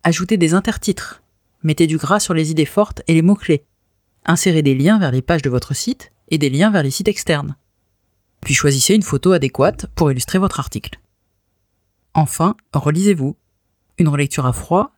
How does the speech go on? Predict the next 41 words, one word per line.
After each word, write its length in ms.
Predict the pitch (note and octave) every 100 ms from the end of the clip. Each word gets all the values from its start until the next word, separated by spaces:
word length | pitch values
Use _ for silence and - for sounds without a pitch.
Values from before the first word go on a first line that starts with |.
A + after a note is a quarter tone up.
| _
cela 180 | - D3+
permet 240 | D3 D3+
de 80 | D3
gommer 280 | F#3 G#3 F3+
les 100 | D3
répétitions, 640 | D3 C#3+ C3 - F3 C4 _ _ -
d'ajuster 520 | C#3+ F#3+ G3+ G3+ G#3+
quelques 260 | D#3+ C#3 C#3+
tournures 440 | C3 C#3+ G#3 D#4 - _ -
et 80 |
de 80 | D3+
ne 100 | C#3
pas 140 | C#3+ A3
laisser 240 | F3+ F#3
traîner 320 | - D3+ F#3
des 200 | F#3+ D3
erreurs 200 | D3 F3
d'orthographe 540 | E3 C3 C#3+ D3+ - -
et 60 | E3
de 80 | D#3
grammaire. 360 | C3+ C3+ - - _ _ _ _ _ _ _ _
Si 140 | -
vous 140 | E3+
avez 160 | E3+ D#3
régulièrement 560 | F#3 G#3 F#3+ F#3 F#3 E3
des 100 | D#3
doutes 380 | D3+ G3 - - -
sur 200 | - B2
l'orthographe 420 | A#2+ C#3 C3+ -
et 40 |
la 80 | B2
grammaire, 460 | A#2+ C#3 G#3 B3+ - _ _ _
sachez 300 | - D3+ G3+
qu'il 140 | F#3+
existe 420 | C#3+ C#3 F3 D#3 B2+
de 60 |
très 280 | A#2+ - A3+
bons 120 | G#3+
correcteurs, 640 | G3 D3 B2+ C3+ D#3 A3 _
certes 340 | - - -
payants, 340 | D3 C3+ D3